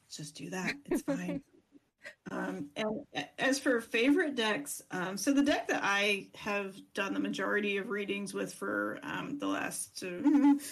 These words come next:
Speaker 1: <laughs> long time, uh, is <laughs> Legend, the Arthurian Tarot, which,
Speaker 2: Oh.
Speaker 1: uh, because at the time, um, particularly I was studying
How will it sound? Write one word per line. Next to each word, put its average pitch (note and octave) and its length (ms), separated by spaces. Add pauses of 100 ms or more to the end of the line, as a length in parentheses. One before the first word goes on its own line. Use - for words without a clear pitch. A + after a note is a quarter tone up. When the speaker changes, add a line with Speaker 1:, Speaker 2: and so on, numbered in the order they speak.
Speaker 1:
<laughs> - 200
long G#3+ 240
time, A3 360 (360)
uh, A3+ 360
is B3+ 460 (720)
<laughs> E4+ 600
Legend, B3+ 460
the C4+ 140
Arthurian G#3 720
Tarot, F#3+ 460 (800)
which, G#3+ 640
Speaker 2:
Oh. - 120 (380)
Speaker 1:
uh, F#3+ 360 (100)
because B3 580
at - 180
the C#4+ 60
time, B3+ 880
um, F#3+ 260
particularly A#3+ 400
I F#3+ 40
was G3+ 180
studying F#3+ 760